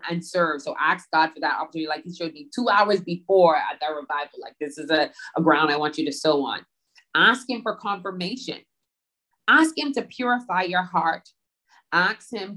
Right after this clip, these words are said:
to, to help you to not touch it so that you're not trying to take credit for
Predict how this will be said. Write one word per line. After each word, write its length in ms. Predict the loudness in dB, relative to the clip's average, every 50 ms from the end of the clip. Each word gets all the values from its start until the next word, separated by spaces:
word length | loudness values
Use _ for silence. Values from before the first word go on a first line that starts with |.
| -2
to, 260 | 2 2 2 2 0 -2 -4
to 80 | -4
help 320 | -2 0 0 -2 -2 -2 -2
you 80 | -2
to 80 | -2 0
not 240 | 0 -2 -2 -4 -6 _ _ -20 -18 -14
touch 280 | -2 0 0 0 0 -2
it 200 | -6 -8 -6 -2
so 200 | 0 2 2 2
that 180 | 0 -2 -2
you're 140 | -2 -2 -2
not 180 | -2 -4 -8 -6
trying 160 | -6 -6 -6
to 80 | -6 -6
take 240 | -6 -6 -6 -6
credit 400 | -2 2 4 4 4 4 0 -4 _ 0
for 180 | 0 0 0